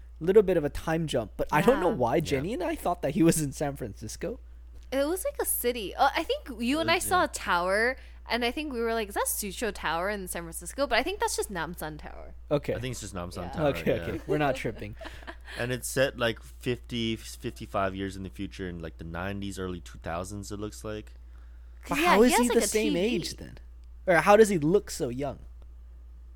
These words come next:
Speaker 2: I think
Speaker 3: Dude.
Speaker 2: maybe
Speaker 3: Does he have a worm in him, or does he, uh, have a, is it, or that's the kid,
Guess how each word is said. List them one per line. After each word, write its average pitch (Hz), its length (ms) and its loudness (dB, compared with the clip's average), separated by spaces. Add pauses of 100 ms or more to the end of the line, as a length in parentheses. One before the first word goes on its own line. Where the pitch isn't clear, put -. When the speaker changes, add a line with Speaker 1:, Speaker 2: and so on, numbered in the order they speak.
(100)
Speaker 2:
I 240 120 -12
think 349 220 -10 (380)
Speaker 3:
Dude. - 540 -16
Speaker 2:
maybe 214 480 -6
Speaker 3:
Does 196 120 -8
he 202 40 -6
have 90 140 -6
a - 20 -6
worm 98 340 -2
in 139 80 -4
him, 156 280 -2
or 101 200 0
does 90 260 -8
he, 90 380 -4
uh, 85 280 -4
have 87 180 -6
a, - 100 -12
is 92 200 -12
it, 90 180 -10
or 98 160 -2
that's 87 220 -6
the - 80 -14
kid, 80 300 -10